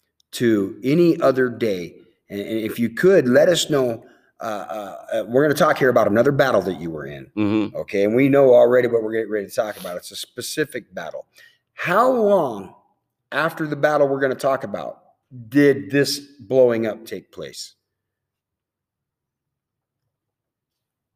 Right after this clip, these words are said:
Speaker 2: Wh-, wh-, what do you mean? Uh,
Speaker 1: Okay, so, um, the battle you're gonna talk about right now,
Speaker 2: Okay.
Speaker 1: how far back was it from the time that you earned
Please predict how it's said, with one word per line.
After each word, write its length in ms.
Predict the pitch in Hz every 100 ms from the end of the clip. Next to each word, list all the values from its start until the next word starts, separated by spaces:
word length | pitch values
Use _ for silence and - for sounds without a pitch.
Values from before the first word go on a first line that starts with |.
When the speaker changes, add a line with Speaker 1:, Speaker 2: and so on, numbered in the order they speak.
| _ _ _ _ _ _ _ _ _ _ _ _ _ _ _
Speaker 2:
Wh-, 140 | 87 - _
wh-, 340 | - 90 92 -
what 80 |
do 40 | 90
you 60 |
mean? 220 | 85 80 78
Uh, 80 | -
Speaker 1:
Okay, 320 | 82 117 131
so, 400 | 120 - 110 92 - - _ -
um, 460 | 123 117 104 85 - _ _
the 80 | 123
battle 360 | 113 143 170 175
you're 160 | 165
gonna 140 | 160 147
talk 300 | - 151 143
about 260 | 147 147
right 200 | 143 143
now, 260 | 147 147 175 - _ -
Speaker 2:
Okay. 360 | 95 92 80 - _ _ _ _
Speaker 1:
how 160 | 151 160
far 260 | - 165
back 320 | 131 139 131 135
was 260 | 135 123
it 200 | 117 -
from 180 | - 117
the 80 | 107
time 340 | - 127 120
that 100 | 110
you 200 | 98 101 -
earned 400 | 131 120 110